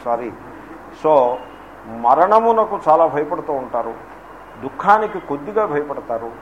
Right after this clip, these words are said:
అజ్ఞానానికి అసలే భయపడరు. అవునండి? కానీ చిత్రం ఏంటంటే మరణము,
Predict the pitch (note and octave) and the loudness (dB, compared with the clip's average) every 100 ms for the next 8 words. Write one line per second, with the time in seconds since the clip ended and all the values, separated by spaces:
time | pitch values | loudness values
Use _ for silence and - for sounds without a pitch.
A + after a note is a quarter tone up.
0 | - - - - B2+ B2+ E3 F3 D#3 D#3+ | -20 -20 -18 -8 -8 -2 2 4 4 2
1 | F#3 D3 A#2+ D3 D3+ C#3 B2+ A#2 G#2 - | 4 4 4 2 2 0 -2 -4 -8 -10
2 | - - - - - - - - - - | -16 -20 -20 -20 -20 -20 -20 -20 -20 -20
3 | - - - - - - - - C3 E3+ | -20 -20 -20 -20 -20 -20 -16 -6 -2 0
4 | E3+ G3+ A#3 - - - - F3+ A#3+ F3+ | 0 -2 -4 -14 -20 -10 2 2 2 -2
5 | E3+ B3+ A#3 - G#3 D3 A#2+ B2 - - | 0 2 4 2 -2 -4 -2 -4 -6 -16
6 | - - - - G#2+ A2+ C3 E3 F#3+ G3 | -20 -20 -20 -18 -6 2 4 4 2 0
7 | G#3+ B3+ | 0 0